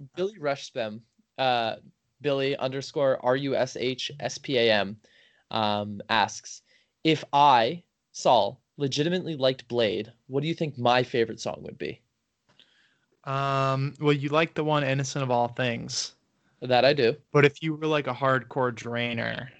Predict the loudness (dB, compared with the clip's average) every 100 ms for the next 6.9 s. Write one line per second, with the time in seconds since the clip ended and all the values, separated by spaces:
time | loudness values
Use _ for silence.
0 | _ _ _ _ _ -20 -20 -10 -8 -2
1 | 0 0 -2 -8 -10 -6 -6 -4 -4 -2
2 | 0 0 0 2 2 2 -2 -8 _ _
3 | _ _ _ _ _ _ _ _ _ _
4 | _ _ _ 0 0 -2 -6 -4 0 0
5 | -2 -10 -8 -8 -10 _ _ _ -4 -2
6 | -4 -6 -4 2 4 6 6 4